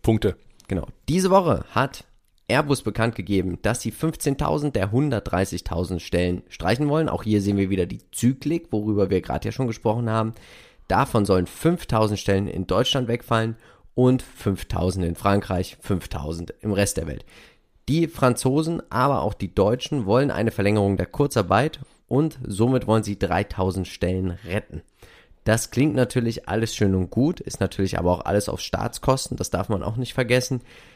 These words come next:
Speaker 2: Was ich ganz interessant finde oder was ich auch gar nicht wusste, wusstest du, dass Frankreich fünfzehn Milliarden Euro bereitstellt, damit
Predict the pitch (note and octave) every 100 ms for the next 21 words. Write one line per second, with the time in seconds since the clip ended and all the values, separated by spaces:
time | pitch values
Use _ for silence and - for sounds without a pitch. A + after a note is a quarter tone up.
0 | - - - C3+ C#3+ - A2+ - G#2 -
1 | - A#2+ D3 D3+ D3+ D3 G2+ F#2 F#2+ G2
2 | F2+ F#2 F#2 C3 C#3+ G#2+ C#3 - C3 C3+
3 | - - - F#2+ A2+ B2 A2+ - E3+ -
4 | - C#3 A2+ G2 F#2+ G2+ G#2 - A#2+ B2+
5 | G#2+ F2+ - - A#2+ - F#2+ F#2